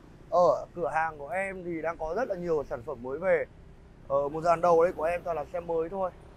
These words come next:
Những sản phẩm rất là hot như kiểu đây em có chiếc, ờ, Cross bản, ờ, V này, bản full này. Nhiều lắm đây em thì, thì, thì bây giờ như này. Em sẽ giới thiệu và chia sẻ dần với anh chị nhá. Thì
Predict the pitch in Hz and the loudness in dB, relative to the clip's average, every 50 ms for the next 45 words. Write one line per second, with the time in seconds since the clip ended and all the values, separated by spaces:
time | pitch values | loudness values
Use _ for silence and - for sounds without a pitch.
0 | - - - - - 226 254 247 233 185 214 202 165 156 185 269 285 254 220 202 | -20 -20 -20 -12 -8 -2 2 2 4 6 6 4 6 6 6 6 8 8 8 10
1 | 247 269 277 - 240 240 220 196 226 175 147 147 175 196 196 185 160 175 170 175 | 10 8 8 4 0 -2 2 6 8 8 10 10 8 6 4 4 4 4 4 4
2 | 190 - 254 254 - 202 196 180 180 175 151 170 170 202 247 254 - - - 214 | 2 2 0 0 2 4 4 4 4 4 2 2 4 6 6 4 4 4 6 6
3 | 196 151 - 127 127 127 135 135 139 185 202 196 170 156 147 135 123 - - 214 | 6 6 6 2 -4 -2 0 2 4 4 4 4 4 2 0 -2 -2 -2 -2 -2
4 | 202 180 160 131 - - - - - - 180 185 170 160 156 170 208 214 214 202 | -2 -2 -2 -6 -12 -16 -20 -18 -6 0 2 4 6 6 6 4 2 -2 -6 -6
5 | 196 202 190 - - 196 185 165 147 - - - - - - - 196 190 175 190 | -6 -6 -8 -4 -2 0 0 0 0 -4 -8 -14 -20 -6 0 2 2 2 2 2
6 | 180 185 208 196 196 180 180 190 196 190 170 139 - - - - - - - - | 2 4 4 6 4 4 4 2 2 2 2 2 0 -8 -20 -20 -20 -20 -20 -20
7 | - - - - 165 185 180 220 226 214 202 190 190 196 247 240 196 160 151 160 | -20 -20 -8 -4 -4 -2 -2 -2 0 2 2 2 2 2 2 2 2 2 2 0
8 | 160 165 208 202 180 - 175 131 131 160 170 151 147 160 170 185 196 - 226 185 | 0 0 0 -2 -2 0 -2 0 2 2 2 2 2 -2 -2 -2 -4 -4 -6 -4
9 | 156 180 202 208 202 196 170 151 | -2 0 0 2 2 2 0 0